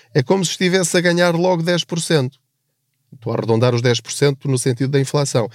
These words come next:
Portanto, esse dinheiro utilizou-o numa altura em que esse dinheiro valia o que valia. Daqui a um ano, se a inflação estiver ainda a oito, ou a sete, ou a seis por cento,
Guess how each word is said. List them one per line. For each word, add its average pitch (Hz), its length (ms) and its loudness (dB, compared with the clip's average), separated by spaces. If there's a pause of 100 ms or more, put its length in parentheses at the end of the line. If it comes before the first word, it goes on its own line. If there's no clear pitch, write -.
(220)
Portanto, 143 260 0
esse 185 200 -2
dinheiro 151 480 2
utilizou-o 170 920 2
numa 185 260 0
altura 147 600 0 (420)
em 175 180 4
que 220 360 0 (960)
esse 151 260 0
dinheiro 151 460 4
valia 151 600 0 (120)
o 254 160 0
que - 160 2
valia. 127 600 0 (460)
Daqui 175 380 0
a 208 40 4
um 208 140 2
ano, 104 340 0
se 135 160 -6
a 131 40 2
inflação 135 600 0 (540)
estiver 107 720 -2
ainda 110 560 -2
a 110 40 0
oito, 117 400 0
ou 92 100 -4
a 104 40 -4
sete, 107 340 -2
ou 95 100 -6
a 107 60 -6
seis 113 260 -2
por 104 160 -12
cento, 98 560 -6